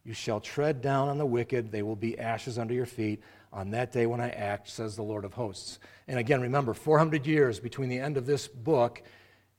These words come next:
and the, uh, uh, the writing of Matthew. This is a reference to the end of days when the Lord comes back in judgment and righteousness. "Remember the law of my servant Moses. Remember and do not forget to obey.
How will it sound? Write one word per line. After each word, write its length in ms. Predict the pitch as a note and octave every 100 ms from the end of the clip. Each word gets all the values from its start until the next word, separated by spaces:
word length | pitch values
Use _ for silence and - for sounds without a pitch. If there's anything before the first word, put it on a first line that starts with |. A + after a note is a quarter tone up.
| -
and 220 | A2 G#2+
the, 260 | A2+ G#2+ G#2 -
uh, 20 |
uh, 560 | G2 G2 F2+ F#2+ F2+ E2+ E2+ -
the 100 | G#2+
writing 380 | G#2+ C3 C3+ B2
of 100 | G2+
Matthew. 640 | G#2+ A#2 A#2 - F#2+ F2 F#2 _ _ -
This 160 | A2
is 80 | A#2
a 60 | A2
reference 480 | G#2+ A#2 - G#2+ -
to 160 | A#2
the 280 | G#2+ G#2+ G#2 - -
end 320 | B2 B2 A2+
of 160 | G#2 F#2+
days 340 | G#2+ G2 G2
when 120 | G2 G#2
the 40 |
Lord 220 | G#2+ G#2+
comes 200 | A2+ G#2+
back 300 | F2 A2 G2+
in 100 | G#2
judgment 360 | F#2+ A2 G2 G#2
and 120 | G2+
righteousness. 600 | G2+ G2+ F#2 G2 F2 - _ _ _ _ _ _
"Remember 640 | G#2 A2+ D3 B2+ A2+ G2+ - - -
the 60 | A2
law 200 | A2+ A2+
of 80 |
my 100 | G#2
servant 380 | G#2 - A2+ A2+
Moses. 400 | G#2+ A#2 G#2+ G2+
Remember 600 | G#2 A2+ B2+ C#3 A#2+ A2 - - - -
and 200 | G2 F2+
do 160 | A#2+
not 220 | B2+ A#2+
forget 420 | - C3 A#2 G#2+ -
to 160 | A2+
obey. 400 | A2+ G2 F2+ F2